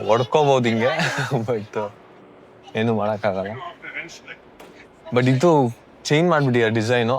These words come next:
ಅಷ್ಟೊಂದು ಚೆನ್ನಾಗ್ ಅನಿಸ್ತಿಲ್ಲ ನಂಗೆ ಅದೀಗ. ಈ ಥರ ಫುಲ್ಲು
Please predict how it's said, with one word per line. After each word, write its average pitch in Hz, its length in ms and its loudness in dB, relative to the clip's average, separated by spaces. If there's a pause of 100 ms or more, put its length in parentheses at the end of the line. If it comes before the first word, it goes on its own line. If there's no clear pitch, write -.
(120)
ಅಷ್ಟೊಂದು 120 480 -2 (960)
ಚೆನ್ನಾಗ್ 117 260 0
ಅನಿಸ್ತಿಲ್ಲ 110 400 -4 (100)
ನಂಗೆ 104 240 -4
ಅದೀಗ. 101 220 -6 (1000)
ಈ - 60 -18
ಥರ 131 100 2 (120)
ಫುಲ್ಲು 139 320 4